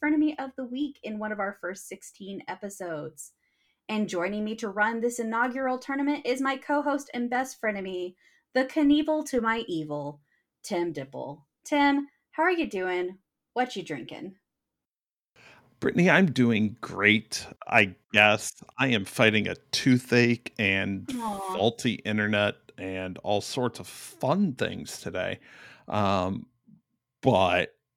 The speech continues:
Speaker 2: I'm still gonna be drinking, and I'm kicking this tournament of frenemies off with a shot of Jameson Stout Edition, uh, out of my Liquid Courage Entertainment shot glass.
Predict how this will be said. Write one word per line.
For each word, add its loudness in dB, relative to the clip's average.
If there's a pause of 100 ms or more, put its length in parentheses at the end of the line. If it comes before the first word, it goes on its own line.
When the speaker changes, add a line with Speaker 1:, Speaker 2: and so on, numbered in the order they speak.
(500)
Speaker 2:
I'm -2
still 2
gonna 0
be -6
drinking, 2 (380)
and 2
I'm 0
kicking -2
this -6
tournament -4
of -8
frenemies -6
off -6
with -4
a 0
shot 0 (380)
of -2
Jameson 2
Stout 4
Edition, -6 (1000)
uh, 2 (140)
out 4
of -2 (380)
my 6
Liquid 0
Courage 0
Entertainment -2
shot 2
glass. -4